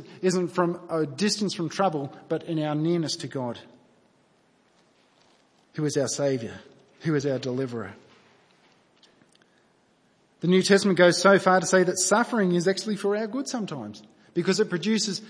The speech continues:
patience, it produces perseverance and endurance, which is for our good. Yet sometimes our natural response is to complain.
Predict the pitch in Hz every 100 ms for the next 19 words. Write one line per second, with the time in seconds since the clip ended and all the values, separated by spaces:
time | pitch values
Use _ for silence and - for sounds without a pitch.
0 | - - 226 262 - 165 151 185 196 170
1 | 240 - 180 - 220 226 220 196 254 233
2 | 202 202 185 214 254 131 - - - -
3 | _ _ _ _ 180 196 196 208 202 185
4 | 202 262 - - - _ _ _ _ _
5 | _ _ _ _ _ _ _ _ _ _
6 | _ _ _ _ _ _ _ _ _ _
7 | _ _ _ _ _ _ _ _ _ _
8 | _ _ - 160 - 196 202 196 170 156
9 | 147 151 175 196 175 - 160 160 - -
10 | 151 - 151 151 139 147 160 139